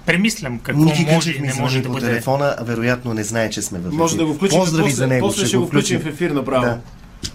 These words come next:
Speaker 1: Прецених, че няма как да разкажа голяма част от тях и затова реших, че ще разкажа как изглежда предаването от другата страна.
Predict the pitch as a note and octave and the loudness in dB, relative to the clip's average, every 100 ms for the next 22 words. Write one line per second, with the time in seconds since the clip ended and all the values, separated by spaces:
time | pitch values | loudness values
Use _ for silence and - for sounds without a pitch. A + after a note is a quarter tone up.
0 | - - - - - - - - - - | -14 -14 -14 -16 -18 -20 -20 -20 -20 -20
1 | - - - D3 B2+ C#3 E3 F3+ E3+ D#3+ | -20 -20 -4 -2 -2 2 0 2 0 0
2 | D#3 D#3 C#3+ C#3 A#2+ D3 B2+ B2 B2 A#2+ | 0 -4 -2 -4 -2 -2 -4 -4 -2 -2
3 | A2+ A#2+ - - - C#3+ - - D#3+ C#3+ | -2 -4 -4 -6 -2 -2 -4 -12 -8 -8
4 | C#3+ C3 C3+ - C#3+ - - C#3+ D3 D3 | -6 -4 -4 -4 -6 -6 -2 0 0 0
5 | D3 D3 C#3+ - C3 A#2 A#2 - C3 C#3+ | -2 -4 -8 -8 -6 -6 -4 -4 -2 -4
6 | - D3 C#3+ B2 C3 D3 D3 - A#2+ A#2 | -2 -4 -4 -6 -2 -2 -4 -4 -4 0
7 | C3+ C3+ B2+ A#2+ E3 F3+ D#3 B2+ C#3+ C3 | 0 -2 -6 -8 -8 -8 -8 -4 -2 -2
8 | A#2+ - - A#2 A2 | -4 -8 -6 -6 -6